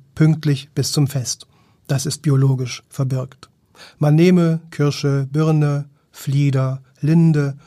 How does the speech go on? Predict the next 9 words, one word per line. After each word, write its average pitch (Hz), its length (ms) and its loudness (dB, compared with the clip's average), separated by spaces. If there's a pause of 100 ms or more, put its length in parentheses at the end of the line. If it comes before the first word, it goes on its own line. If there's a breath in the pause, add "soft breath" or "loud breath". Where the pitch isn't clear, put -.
(280 soft breath)
Forsythie 147 800 -2 (680 soft breath)
oder 131 260 -2
Rosskastanie, 143 1300 0 (400)
so 190 220 2
wird 160 180 2
das 123 160 -6
Fest - 460 -4 (160)
ganz 156 440 0
frühlingsbunt. 139 1040 -2